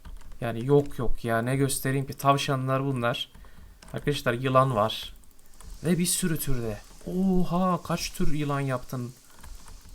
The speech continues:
Oha arkadaşlar, bir sürü yılan yapmış. Kobrası var, zehirlisi var.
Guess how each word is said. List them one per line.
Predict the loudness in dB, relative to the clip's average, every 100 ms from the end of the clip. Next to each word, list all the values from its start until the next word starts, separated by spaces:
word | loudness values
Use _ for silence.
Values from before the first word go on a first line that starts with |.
| -16 -8
Oha | -6 -4 -4 -6 -10 -8 -6 -6 -6 -10 -14 -12
arkadaşlar, | -10 -6 -4 -4 -6 -8 -8 -14 -6
bir | -2
sürü | -2 -2
yılan | -2 -2 -2
yapmış. | -4 -8 -12 -12 -12 -12 -14 -16 -18 -20 -20 -20 -20 -20 -20 -20 -20 -18 -8
Kobrası | -4 -2 2 4 4 0 0
var, | 2 0 -2 -12 -18 -20 -20 -12
zehirlisi | -6 -4 -4 -4 -4 -6 -4 -4
var. | -6 -6 -12